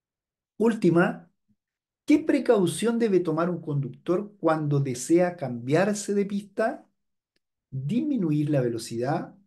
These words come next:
chequear los puntos ciegos, rebajar un cambio de marcha.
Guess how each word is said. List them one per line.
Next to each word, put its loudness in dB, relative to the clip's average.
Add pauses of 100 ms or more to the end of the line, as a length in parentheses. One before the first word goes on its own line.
(120)
chequear 0
los -2
puntos -8
ciegos, -2
rebajar -2
un 0
cambio 0
de -2
marcha. -4